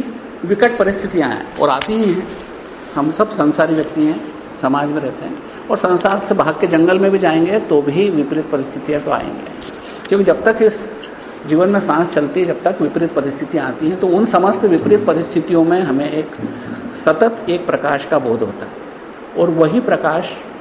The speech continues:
अंदर का आनंद है और उसी प्रकाश की खोज है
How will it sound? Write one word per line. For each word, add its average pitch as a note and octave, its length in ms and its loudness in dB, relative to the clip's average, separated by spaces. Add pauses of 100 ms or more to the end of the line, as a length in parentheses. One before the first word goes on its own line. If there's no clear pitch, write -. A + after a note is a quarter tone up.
(420)
अंदर C#3 320 0
का C#3 120 -2
आनंद A2+ 260 -4
है - 140 -14 (1200)
और A3+ 180 4
उसी G#3 340 2
प्रकाश G3+ 420 2
की - 140 -6
खोज F3+ 300 2
है E3+ 220 -2